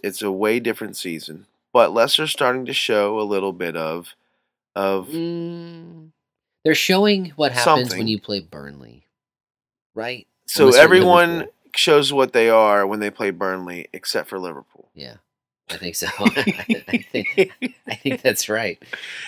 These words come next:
Speaker 1: If
Speaker 2: Uh,
Speaker 1: Burnley could play Liverpool every week, they would be, they would stay promoted.
Speaker 2: This
Speaker 1: I mean, they
Speaker 2: is,
Speaker 1: would stay
Speaker 2: uh,
Speaker 1: up. <laughs> What's wrong?
Speaker 2: this is, uh, this is what happens when you play Burnley at home. Plus,
Speaker 1: Yeah.
Speaker 2: they're, they were embarrassed in their previous match against Liverpool. They were embarrassed.
Speaker 1: Yeah,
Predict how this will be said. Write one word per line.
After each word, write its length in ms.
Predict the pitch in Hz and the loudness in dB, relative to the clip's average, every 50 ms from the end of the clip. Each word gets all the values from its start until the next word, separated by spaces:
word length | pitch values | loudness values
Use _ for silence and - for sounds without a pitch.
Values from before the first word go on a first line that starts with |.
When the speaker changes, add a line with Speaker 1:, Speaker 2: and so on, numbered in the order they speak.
| - - - - - - | -14 -16 -16 -10 0 2
Speaker 1:
If 120 | 160 160 | 2 4
Speaker 2:
Uh, 80 | - - | 8 8
Speaker 1:
Burnley 300 | 170 175 185 196 208 208 | 10 10 10 10 8 6
could 160 | 254 294 233 | 4 2 6
play 140 | 214 190 180 | 8 8 8
Liverpool 480 | 175 175 170 160 165 139 156 151 147 | 10 8 6 6 4 4 6 10 12
every 280 | 135 139 135 135 143 135 | 12 12 12 10 6 8
week, 440 | 127 123 120 113 104 - - - - _ _ _ _ _ _ _ _ _ _ _ _ _ _ | 8 8 8 8 6 2 -4 -12 -16 _ _ _ _ _ _ _ _ _ _ _ _ _ _
they 160 | - 123 123 123 | 6 6 8 8
would 140 | 120 110 | 6 4
be, 280 | 104 120 117 110 110 - | 2 0 0 0 0 -2
they 200 | - - 110 117 | 0 0 2 2
would 180 | 113 107 101 98 | 2 2 0 -2
stay 200 | - - 98 87 | -2 -2 -2 -2
promoted. 480 | - - 90 80 64 52 53 57 - - - - - - - - - - - | -2 -6 -10 -10 -10 -10 -12 -16 -18 -20 -20 -20 -20 -20 -20 -20 -20 -10 0
Speaker 2:
This 240 | 139 151 156 - - | 2 4 4 4 4
Speaker 1:
I 40 | 110 202 | 4 4
mean, 80 | 175 170 | 4 4
they 60 | 90 | 2
Speaker 2:
is, 40 | 82 | 0
Speaker 1:
would 80 | 104 123 | -2 -2
stay 260 | - 135 101 98 - | -2 -2 0 0 0
Speaker 2:
uh, 120 | - - | -2 -2
Speaker 1:
up. 100 | - - - - - | -6 -10 -16 -20 -20
<laughs> 120 | - _ | -20 _
What's 260 | - - - - - - | -16 -14 -14 -12 -4 2
wrong? 100 | - 147 | 4 6
Speaker 2:
this 240 | 170 190 190 - - - | 6 4 2 -2 -6 -4
is, 440 | - 156 151 147 143 139 131 127 127 131 | 0 2 4 4 4 4 0 -2 0 2
uh, 380 | 127 123 123 120 120 117 113 - | 4 4 4 4 4 2 0 -2
this 180 | 123 135 - - | -4 -4 -4 -4
is 120 | 160 156 | -4 -2
what 100 | 170 156 | -2 0
happens 320 | 147 - - - 123 107 | 0 -2 -2 -4 -8 -8
when 100 | - 104 | -8 -8
you 60 | 110 104 | -10 -8
play 140 | - 110 | -8 -12
Burnley 380 | 101 - 101 104 110 113 117 110 | -12 -12 -12 -12 -10 -8 -6 -6
at 60 | 101 85 | -6 -8
home. 380 | 92 107 113 98 82 71 76 _ | -8 -8 -8 -8 -10 -10 -14 _
Plus, 280 | - 131 127 123 - - | 2 2 2 2 2 2
Speaker 1:
Yeah. 60 | 156 143 | 0 0
Speaker 2:
they're, 60 | - - | 0 -2
they 120 | 113 151 | -8 -14
were 140 | 180 226 214 | -12 -10 -10
embarrassed 760 | 143 101 - - 95 113 135 127 - - - - - - - _ _ _ _ _ _ _ _ | -10 -10 -12 -14 -12 -10 -8 -8 -8 -8 -8 -8 -10 -14 -20 _ _ _ _ _ _ _ _
in 80 | _ 107 | _ -4
their 100 | 107 101 | -4 -4
previous 380 | 92 - 101 90 87 82 - - | -4 -6 -10 -10 -10 -12 -12 -12
match 180 | 85 78 76 | -12 -14 -14
against 200 | - 80 78 - | -14 -14 -14 -14
Liverpool. 480 | 80 71 69 65 _ - 62 - - _ _ | -14 -16 -20 -20 _ -20 -20 -20 -20 _ _
They 80 | - | -14
were 120 | 190 247 226 | -10 -10 -10
embarrassed. 400 | - - - 95 90 85 - 117 | -12 -12 -12 -10 -8 -4 0 2
Speaker 1:
Yeah, 200 | 120 113 104 | 2 2 2